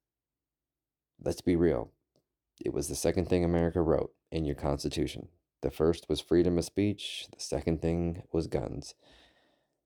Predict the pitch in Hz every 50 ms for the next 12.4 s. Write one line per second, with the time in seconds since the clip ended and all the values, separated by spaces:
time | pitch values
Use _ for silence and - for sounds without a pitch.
0 | _ _ - - 78 73 71 73 82 85 90 95 90 92 95 90 85 78 73 76
1 | 76 76 - _ _ - 82 73 - - 85 82 - 85 82 - - - 82 76
2 | - 80 73 - - 71 69 - - 71 71 71 - - - 69 69 69 - -
3 | - 78 - - 85 71 71 69 67 67 67 65 - - 73 67 - 90 90 80
4 | 80 71 - - - - - _ _ _ - - - _ _ _ _ _ _ _
5 | _ _ _ _ _ _ _ _ _ _ _ _ _ _ _ _ _ - 98 82
6 | 78 78 85 95 95 - - _ _ _ _ - 82 80 82 82 85 87 85 76
7 | 73 71 76 76 73 71 - - - - - - - _ _ _ _ _ _ _
8 | _ _ _ _ _ _ - 78 78 78 - - 76 - 80 80 78 78 78 76
9 | - - _ _ _ _ _ _ _ _ _ _ _ - - 73 73 78 80 82
10 | 80 78 76 76 73 - 80 80 80 80 80 80 80 82 80 - 87 85 87 85
11 | - - - 90 87 78 67 80 85 87 87 82 80 78 78 78 78 76 73 76
12 | 78 78 78 78 76 76 76 73